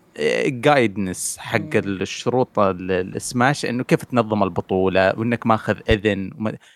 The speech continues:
Speaker 1: أغلب الألعاب زي كذا. فكل المنظمين الكبار قالوا، لأنهم يعني محترمين، يعني مو
Speaker 2: مم.
Speaker 1: دوري حارة ولا دوري كذا،
Speaker 2: <laughs>
Speaker 1: قالوا عشان نينتندو منعت، م-، انتهى، ما في بطولة اسمها سماش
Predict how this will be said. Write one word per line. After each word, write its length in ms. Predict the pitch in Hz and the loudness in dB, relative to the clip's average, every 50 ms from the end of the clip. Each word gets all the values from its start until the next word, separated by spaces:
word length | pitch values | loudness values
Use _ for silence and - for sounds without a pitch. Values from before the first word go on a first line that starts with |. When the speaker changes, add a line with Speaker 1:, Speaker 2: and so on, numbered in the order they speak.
| _ _ _ - | _ _ _ 0
Speaker 1:
أغلب 280 | 196 190 175 139 120 120 | 2 4 4 4 4 4
الألعاب 400 | 110 104 98 90 92 87 - - | 4 4 4 4 2 0 0 0
زي 180 | 101 101 90 | 0 0 0
كذا. 260 | - - 92 80 - - _ _ - - _ - - | 0 -4 -6 -8 -8 -12 _ _ -20 -20 _ -20 -16
فكل 1200 | - - 117 107 101 101 98 95 95 92 92 - _ _ _ _ _ _ _ _ - 170 180 160 | -4 0 2 4 4 4 4 4 2 2 0 -4 _ _ _ _ _ _ _ _ 4 4 6 6
المنظمين 680 | 139 123 120 113 117 110 101 107 123 123 131 131 123 | 4 4 2 2 0 0 0 0 0 0 2 0 0
الكبار 560 | 117 - - - 117 98 120 131 143 156 165 - _ _ _ _ _ _ _ - - | -2 -2 -4 -6 -2 -2 0 0 0 -2 -4 -6 _ _ _ _ _ _ _ -4 -2
قالوا، 340 | 104 101 101 98 98 - - | 0 0 0 -2 -4 -4 -6
لأنهم 520 | 120 127 131 127 127 127 123 117 113 110 | -6 -4 0 0 2 2 2 0 0 2
يعني 200 | 110 101 107 117 | 2 2 2 2
محترمين، 640 | 117 110 - - - 120 110 110 110 110 98 85 80 | 2 0 -4 0 2 4 4 4 2 0 -2 -4 -4
يعني 180 | - 87 92 110 | -8 -8 -6 -2
مو 120 | 123 135 | 2 4
Speaker 2:
مم. 60 | 135 | 4
Speaker 1:
دوري 360 | 127 110 120 113 110 101 98 | 6 6 6 6 6 4 2
حارة 400 | - - - 104 101 101 98 95 | 0 0 2 4 4 6 6 4
ولا 240 | 90 92 90 92 92 | 4 2 0 -2 -2
دوري 240 | 87 101 101 98 98 | -2 0 -2 -2 -4
كذا، 220 | - - 104 123 - - - _ | -4 -4 -4 -4 -4 -6 -8 _
Speaker 2:
<laughs> 120 | - 202 - | -6 -2 0
Speaker 1:
قالوا 220 | 113 110 110 113 - - | 0 0 2 0 0 2
عشان 680 | 101 98 101 - - 120 120 135 147 143 123 110 110 | 2 2 2 2 2 0 2 2 0 -2 -4 -6 -4
نينتندو 520 | 110 110 110 - - 113 101 87 85 87 | -6 -6 -6 -4 -4 -4 -4 -2 -4 -4
منعت، 420 | 87 98 117 117 120 113 135 160 - - _ _ _ _ | -2 -2 0 0 2 2 2 0 -2 -6 _ _ _ _
م-، 60 | 113 110 - - | -16 -12 -10 -10
انتهى، 320 | 113 - - 104 - - - - - | -8 -6 -6 -6 -8 -8 -12 -4 -2
ما 120 | 110 117 | 0 0
في 120 | 117 - 98 | 0 0 -2
بطولة 340 | - - - 113 104 92 | -4 0 2 4 4 4
اسمها 300 | 92 - - 101 92 98 | 2 0 -2 -2 -2 -4
سماش 500 | 95 - - 110 110 120 131 - - - | -4 -4 -4 -2 0 0 -2 -2 -6 -12